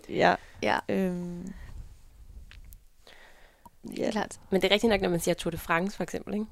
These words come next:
Speaker 3: Altså, så er det den her, det er de her enkeltryttere, der har den her, der, det her ego-jeg,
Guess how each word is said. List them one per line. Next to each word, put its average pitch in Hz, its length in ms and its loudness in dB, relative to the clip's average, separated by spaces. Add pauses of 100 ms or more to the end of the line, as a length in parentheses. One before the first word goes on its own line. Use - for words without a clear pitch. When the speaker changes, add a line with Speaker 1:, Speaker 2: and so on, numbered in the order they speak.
(300)
Speaker 3:
Altså, 175 200 0
så 196 120 6
er 185 40 8
det 180 160 2
den 175 180 2
her, 160 240 0 (500)
det 180 60 -6
er 175 40 -4
de 196 100 2
her 185 120 4 (100)
enkeltryttere, 175 760 4 (320)
der 156 220 6 (220)
har 170 140 2
den 165 200 2
her, 165 140 -2 (400)
der, 151 160 4
det 160 180 -2
her 160 160 -2
ego-jeg, 190 680 2